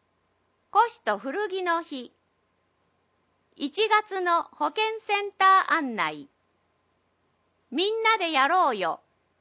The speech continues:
岩倉、ひらがな。しるりは、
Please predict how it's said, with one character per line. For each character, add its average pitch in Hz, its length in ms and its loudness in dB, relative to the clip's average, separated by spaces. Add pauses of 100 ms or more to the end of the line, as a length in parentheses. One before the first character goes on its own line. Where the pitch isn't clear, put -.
(120)
岩 370 340 0
倉、 359 360 0 (440)
ひ 202 100 -20
ら 190 140 -6
が 165 100 -12
な。 143 180 -14 (460)
し 339 240 -6
る 427 160 0
り 415 160 0
は、 359 260 2